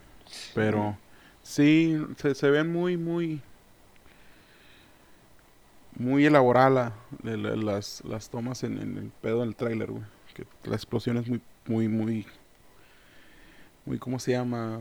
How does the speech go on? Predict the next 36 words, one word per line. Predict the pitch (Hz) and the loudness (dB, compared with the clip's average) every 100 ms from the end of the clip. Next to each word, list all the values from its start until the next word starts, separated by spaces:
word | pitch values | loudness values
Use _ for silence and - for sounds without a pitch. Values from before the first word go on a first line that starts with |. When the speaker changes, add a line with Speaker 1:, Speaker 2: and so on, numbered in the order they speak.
| 110 | -8
Speaker 2:
Muy | 113 113 117 117 113 113 113 104 - - - - - | -8 -4 -2 -2 -2 -2 -4 -8 -16 -20 -20 -20 -2
lineales, | 120 120 123 123 123 127 120 | 2 4 6 6 6 4 2
muy | 123 | -2
perfectas | 117 131 - 120 - 131 117 | -2 -2 -2 -6 -6 -8 -6
y | 120 | -8
todas, | - 117 117 117 120 - - | -4 2 2 2 -2 -8 -8
to-, | 123 | -6
no | 131 160 | -4 0
sé. | 143 131 - - - - - - - - - | 2 2 0 -20 -20 -20 -20 -20 -20 -20 -10
A | 123 | -2
ver, | 123 131 | 2 2
a | |
ver. | 127 - | 2 0
Speaker 1:
Ah, | - - - - - - 120 | -2 -4 -12 -20 -20 -2 4
ah, | - - - - - - | 4 4 0 -6 -10 -2
la | 147 143 | 2 6
película | 226 269 262 165 | 8 10 10 8
está | - 165 | 2 4
filmada | 180 170 160 | 6 8 8
en | 156 | 6
formato | 127 120 123 | 6 6 6
anamórfico. | 120 110 110 127 127 139 143 - - _ - - - - | 4 4 2 0 -2 -4 -8 -18 -20 _ -20 -20 -20 -2
A | 120 | 0
los | 120 | 4
Speaker 2:
Ujú. | 135 | 6
Speaker 1:
hermanos | 123 127 | 8 8
Russo | 127 123 | 6 2
les | 123 123 | 2 2
gusta | 123 120 | 0 0
ese | 123 | -2
formato. | 113 117 110 110 123 143 - - _ _ - - - - - - - - | -2 -2 0 -2 -4 -10 -12 -20 _ _ -20 -20 -20 -20 -20 -20 -20 -2
No | 123 | 2
los | 110 - | 2 6
culpo. | 127 131 127 135 - - - - - - - _ _ - - _ _ | 8 8 6 -6 -8 -20 -20 -20 -20 -20 -20 _ _ -20 -20 _ _
Pero | - 127 | 10 10
ac-, | 127 | 8